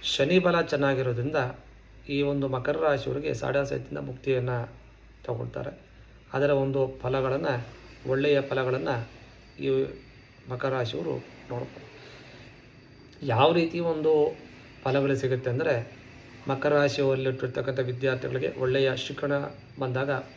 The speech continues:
ಉತ್ತಮವಾಗಿರುತ್ತೆ ಅಂತೇಳಿ ಹೇಳ್ಬೋದು. ಉನ್ನತವಾದ ಒಂದು ಶಿಕ್ಷಣದ ಒಂದು ಯೋಗ ಫಲ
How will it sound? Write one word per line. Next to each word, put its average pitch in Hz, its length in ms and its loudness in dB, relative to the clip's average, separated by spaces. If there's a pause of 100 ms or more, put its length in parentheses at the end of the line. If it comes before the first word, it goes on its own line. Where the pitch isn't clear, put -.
(560)
ಉತ್ತಮವಾಗಿರುತ್ತೆ 131 680 0
ಅಂತೇಳಿ 139 340 2 (160)
ಹೇಳ್ಬೋದು. 131 420 -2 (720)
ಉನ್ನತವಾದ 147 540 2
ಒಂದು 139 180 2
ಶಿಕ್ಷಣದ 139 520 0
ಒಂದು 120 140 -2
ಯೋಗ 127 280 0 (800)
ಫಲ 139 180 0